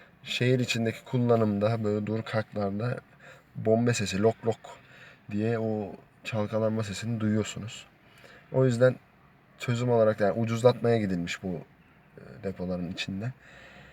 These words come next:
E, ben o yüzden artık fulllemiyorum aracımı. Şehir içinde kullanacaksam eğer yüz liralık alıyorum yakıtı. Yani diğer eşya gözüne ya da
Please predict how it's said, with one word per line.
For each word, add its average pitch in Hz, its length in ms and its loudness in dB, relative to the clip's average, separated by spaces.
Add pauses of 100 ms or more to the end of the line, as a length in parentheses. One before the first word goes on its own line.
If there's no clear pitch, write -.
(380)
E, - 320 -4 (520)
ben 123 120 4
o 123 140 4
yüzden 117 360 2
artık 113 300 -2
fulllemiyorum 101 580 0
aracımı. 87 320 -2
Şehir 95 280 -2
içinde 92 300 -4
kullanacaksam 92 640 -4
eğer 110 160 -4
yüz 101 200 -4
liralık 85 280 -8
alıyorum 87 380 -6
yakıtı. - 360 -12 (1500)
Yani 143 280 4
diğer 170 260 12
eşya 165 500 10
gözüne 156 380 6
ya 147 360 6
da 147 260 6